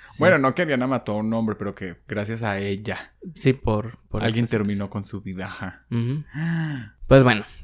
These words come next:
Speaker 1: como les decía, pues estas adicciones de rapero eran de conocimiento público y Ariana intentó acompañarlo y apoyarlo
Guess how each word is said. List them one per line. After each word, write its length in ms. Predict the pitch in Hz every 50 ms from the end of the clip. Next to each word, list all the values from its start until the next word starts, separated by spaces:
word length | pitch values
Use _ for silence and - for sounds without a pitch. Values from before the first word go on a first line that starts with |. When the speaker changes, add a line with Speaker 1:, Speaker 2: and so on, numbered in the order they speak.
| -
Speaker 1:
como 160 | 131 131 131 135
les 140 | 139 131
decía, 360 | 139 139 - - 156 156 156 -
pues 180 | 135 120 120
estas 280 | 127 117 - 143 131 147
adicciones 400 | 139 127 120 - 135 139 143 139
de 80 | 143
rapero 360 | 131 139 135 - 143 139 139 139
eran 200 | 127 131 131 127
de 100 | 123 -
conocimiento 640 | - 113 113 110 - 123 113 117 120 131 143 147
público 480 | 175 170 160 160 156 - - 160 160 -
y 120 | - - 120
Ariana 420 | 117 117 120 127 127 127 131 135
intentó 380 | 139 139 131 123 117 - 123 117
acompañarlo 640 | 110 - 135 131 - 127 117 120 120 120 117 127 135
y 80 | 135
apoyarlo 580 | 123 - - 113 101 104 110 107 123 139 151